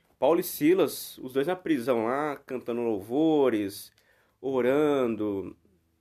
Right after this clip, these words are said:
Do nada o vigia, né, vai dar aquela cochilada, aí as cadeias começam a balançar e Paulo e Silas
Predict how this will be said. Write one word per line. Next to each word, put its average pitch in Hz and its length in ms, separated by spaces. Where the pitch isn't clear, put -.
Do 131 200
nada 143 340
o 139 320
vigia, 139 460
né, 165 180
vai 147 280
dar 156 100
aquela 143 180
cochilada, 160 800
aí 117 160
as 135 320
cadeias 147 840
começam 135 760
a - 40
balançar 147 680
e 170 40
Paulo 165 300
e 175 40
Silas 175 540